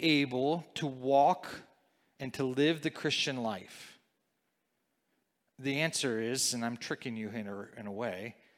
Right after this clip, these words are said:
the answer is no. Paul says it here. You aren't able to live it because why? We're in the flesh. But we are able to live it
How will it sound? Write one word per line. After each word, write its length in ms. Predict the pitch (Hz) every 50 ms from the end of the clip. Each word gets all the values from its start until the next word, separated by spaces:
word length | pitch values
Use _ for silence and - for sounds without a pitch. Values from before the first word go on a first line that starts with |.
| _ _ _
the 80 | 147
answer 260 | 160 185 185 - 202
is 140 | 185 170 -
no. 380 | 175 190 233 294 277 - - - _ _ _ _ _ _ _ _ _ _ _ _ _ _ _ _ _ _ _ _ _ _ _ _ _ _ _
Paul 220 | - 175 180 214 208
says 320 | - - 233 269 - -
it 80 | 202 170
here. 300 | - 95 92 95 - - - _ _ _ _ _ _ _ _ _ _ _ _ _ _ _ _ _ _ _ _ _ _ _ _ _ _ _ _ _ _ _ _ -
You 320 | 139 147 185 226 240 247
aren't 240 | 240 226 226 220 -
able 400 | - - 190 202 196 175 196 196
to 180 | 196 - - 170
live 300 | 156 143 135 110 95 101
it 200 | 90 - - - - - _ _ _ _ _ _ -
because 380 | 135 - - 151 135 117 -
why? 380 | 123 127 127 120 113 104 98 107
We're 220 | 117 123 127 127 123
in 120 | 123 120
the 80 | 113 107
flesh. 640 | - - 101 95 92 95 - - - - - - _ _ _ _ _ _ _ _ _ _ _ _ _ _ _ - _ _
But 100 | 160 151
we 160 | 143 156 160
are 300 | 175 190 202 202 311 277
able 440 | 180 156 151 147 143 147 147 175 196
to 180 | 190 - - 139
live 260 | 139 143 143 127 139
it 180 | 175 202 -